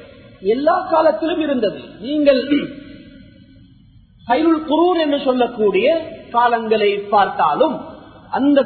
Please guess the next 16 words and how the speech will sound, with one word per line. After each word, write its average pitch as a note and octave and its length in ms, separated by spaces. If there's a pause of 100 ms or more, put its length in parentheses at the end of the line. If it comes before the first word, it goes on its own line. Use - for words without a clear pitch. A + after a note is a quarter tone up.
காலத்திலும் G#3+ 680 (460)
மார்க்கம் B3+ 720
என்ற A#3 240 (520)
அந்த F#3+ 240
பெயரில் F3+ 520
பிரச்சனைகள், G3 760
கருத்து A3+ 360
வேற்றுமைகள், F#3+ 640
சண்டைகள் D4 640
கூட E4 180
இருந்திருக்கிறது. C4+ 640 (880)
ஆனால் A3+ 460 (460)
அந்த G3 200
காலத்தில் A#3+ 480
இருந்த A3 240
உலமாக்கள் A3+ 680